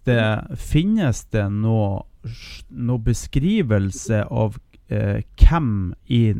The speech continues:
nærområdet hos dere var det som faktisk var en del av den her, eh, bondehæren? For det, det er klart, det var ikke mange selveiende bønder i, på Helgeland på sekstenhundretallet. Det meste var vel un-, underlagt både Dønnes og, eh, og, og andre gods.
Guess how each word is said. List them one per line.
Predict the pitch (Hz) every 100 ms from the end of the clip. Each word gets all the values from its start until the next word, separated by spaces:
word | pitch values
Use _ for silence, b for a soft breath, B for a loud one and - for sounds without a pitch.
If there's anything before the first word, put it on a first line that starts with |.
| -
nærområdet | 117 107 113 123 160 170 175 165 107 95 95 117
hos | 113 -
dere | - 139 - - 123 95
var | 101 117
det | 107 101
som | 101
faktisk | - 120 - 104 -
var | 98
en | 98 90
del | 123 233 175
av | 90
den | 90
her, | 87 95 92
eh, | 95 95
bondehæren? | 101 104 104 113 113 104 135 117 104
For | 135
det, | 131 b b
det | 143
er |
klart, | 160 156
det | 151
var | 170
ikke | - 208
mange | 175 214 175
selveiende | - 117 160 208 - - 71 101 92 -
bønder | 151 214 101 95
i, | 95 95
på | 95 101 95 95
Helgeland | 117 185 208 107
på | - 101 95 95
sekstenhundretallet. | - 135 180 180 180 185 120 95
Det | 107
meste | 139 - 170
var | 110 95
vel | 95
un-, | 120 - -
underlagt | - 170 185 160 120 - - -
både | 107 107 107
Dønnes | 123 160 160 107 -
og, | 98 92 92
eh, | 98 98 101 107
og, | - 113 -
og | - 120 117
andre | 123 120 113 104 104
gods. | 117 113 - -